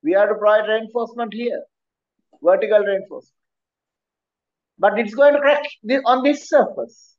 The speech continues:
That means we have to have reinforcement here. And it's going to crack on the other surface.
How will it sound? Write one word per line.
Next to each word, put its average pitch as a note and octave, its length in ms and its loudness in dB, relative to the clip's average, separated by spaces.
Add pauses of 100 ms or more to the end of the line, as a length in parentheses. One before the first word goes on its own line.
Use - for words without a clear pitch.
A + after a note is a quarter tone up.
(140)
That G3 220 2
means B3 320 0
we G3+ 100 -2
have A3+ 220 4
to A#3 80 4
have G#3+ 180 4
reinforcement G#3 640 -4
here. G3+ 120 -20 (2500)
And F#3+ 120 4
it's A3+ 120 -2
going C#4 160 4
to C#4 60 0
crack C4 260 2
on C#4 120 4
the C#4 80 4
other C4 280 4
surface. B3 540 -2